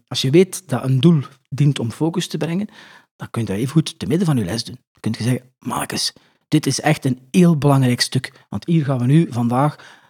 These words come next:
dit stuk gaan we nu leren om letterrekenen, eh, gaan we nu leren die termen naar daar." Hop, oké, focus, doel, hè.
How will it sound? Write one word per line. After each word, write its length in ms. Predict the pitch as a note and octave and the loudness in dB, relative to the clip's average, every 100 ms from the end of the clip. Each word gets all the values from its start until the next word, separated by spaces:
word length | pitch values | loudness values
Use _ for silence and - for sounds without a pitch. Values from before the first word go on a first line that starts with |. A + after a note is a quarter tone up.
| _ | _
dit 160 | - D3+ | -2 -2
stuk 240 | - D3+ | 0 -2
gaan 140 | - A#2+ | 0 2
we 60 | |
nu 120 | C#3 | 4
leren 340 | C3+ C3+ C#3+ C#3+ | 4 4 2 2
om 280 | B2+ B2+ C3 | 0 -2 -4
letterrekenen, 720 | - C#3+ - C#3+ D3 D3+ D3 C#3+ _ _ _ _ | -2 -2 2 2 2 2 0 -2 _ _ _ _
eh, 340 | B2+ C3 B2+ | -8 -6 -4
gaan 160 | A#2+ B2 | -2 0
we 60 | |
nu 140 | C3 C3+ | 0 0
leren 300 | C3+ C#3+ C3 | 0 0 0
die 160 | D3+ | -2
termen 300 | - C#3 C#3 | -2 -2 0
naar 140 | B2 A2 | 0 -2
daar." 240 | A2+ G2 | -4 -6
Hop, 220 | A#2+ C#3+ - _ | -8 -10 -14 _
oké, 200 | - D3 - | -8 -8 -8
focus, 580 | - C#3+ C3 F2+ - - _ _ _ | -4 -2 -2 -8 -12 -14 _ _ _
doel, 220 | D#3 C#3+ A#2+ - _ _ | 0 2 0 -4 _ _
hè. 140 | - | -8